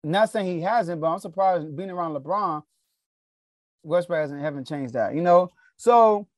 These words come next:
I know LeBron James excited about this new hire. I mean, he said he talked to LeBron James, and after talking to him, he wanted to start training camp right away. That's how excited he was, you know?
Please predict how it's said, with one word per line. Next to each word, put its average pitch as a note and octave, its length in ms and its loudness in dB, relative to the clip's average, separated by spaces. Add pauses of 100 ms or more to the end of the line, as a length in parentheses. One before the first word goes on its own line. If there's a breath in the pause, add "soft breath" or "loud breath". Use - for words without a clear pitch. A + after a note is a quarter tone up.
(120)
I G#3 100 0
know A3+ 120 0
LeBron F#3 540 0
James G3+ 260 -6
excited F#3+ 420 2
about F3+ 260 -2
this E3+ 100 -10
new F3+ 180 -8
hire. F#3 380 -2
I E3+ 80 -8
mean, E3+ 160 -8
he F#3 120 -8
said F3+ 180 -4
he E3+ 60 0
talked E3+ 200 -2
to D#3+ 60 -10
LeBron D3+ 440 -2
James, F3 380 -6
and D3+ 100 -12
after D#3 460 -4 (180)
talking F3 320 2
to E3+ 100 -4
him, D3+ 240 -4 (300)
he F3+ 120 -2
wanted D#3+ 260 0
to D3 40 -4
start D#3+ 280 2
training E3+ 280 -6
camp E3+ 180 -4
right D#3 140 0
away. F#3 240 -2
That's F3 140 0
how E3+ 120 2
excited F3+ 380 0
he D#3 80 -4
was, C#3 320 -12
you D3 80 -8
know? F3 260 0